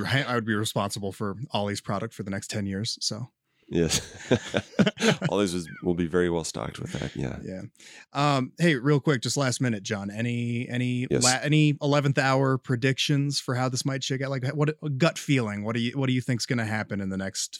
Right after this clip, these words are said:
Speaker 1: fifty hours?
Speaker 2: Um, I think, you know, with some of these other HasLabs, I d-, I don't have all the numbers, but I know some of them have done well at the, at the end.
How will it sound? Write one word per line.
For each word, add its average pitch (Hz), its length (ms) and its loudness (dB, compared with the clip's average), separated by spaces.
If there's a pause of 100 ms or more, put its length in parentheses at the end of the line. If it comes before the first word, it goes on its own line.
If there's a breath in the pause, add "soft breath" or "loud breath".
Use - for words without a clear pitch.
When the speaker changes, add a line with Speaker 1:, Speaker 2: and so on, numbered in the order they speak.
(240)
Speaker 1:
fifty 107 380 -4
hours? 92 500 -6 (240)
Speaker 2:
Um, 104 120 2
I 113 80 4
think, 202 380 2
you 131 180 0
know, 101 160 4
with 104 160 0
some 123 200 0
of 120 60 4
these 98 280 0 (140)
other 87 180 4
HasLabs, 82 460 2
I 87 80 4
d-, 85 100 4
I 87 80 2
don't 90 140 2
have 85 140 2
all 82 100 4
the 80 80 2
numbers, 80 360 0
but 82 140 2
I 82 60 2
know 90 200 2
some 110 220 0
of 95 160 2
them 92 140 2
have 85 180 -2
done 85 260 2
well 80 220 4
at 76 100 -6
the, - 140 -8
at 82 120 -2
the 85 160 0
end. 78 420 2